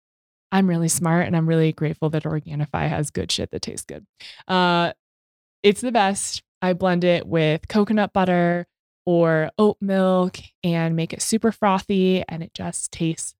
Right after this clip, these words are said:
delicious. And it hits that chocolate spot that I need to hit on a daily basis. <laughs> So that is how I'm nourishing myself with Organifi.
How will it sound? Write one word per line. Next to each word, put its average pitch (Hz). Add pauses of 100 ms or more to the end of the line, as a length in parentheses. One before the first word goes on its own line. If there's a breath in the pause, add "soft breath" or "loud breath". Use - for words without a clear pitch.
(120)
delicious. -
And 185
it -
hits -
that 180
chocolate -
spot 190 (400)
that -
I 196
need 202
to 180
hit 208
on 196
a -
daily 196
basis. -
<laughs> 220 (1400 loud breath)
So 202
that 202
is 214
how 202
I'm 185
nourishing 175
myself 165
with -
Organifi. 190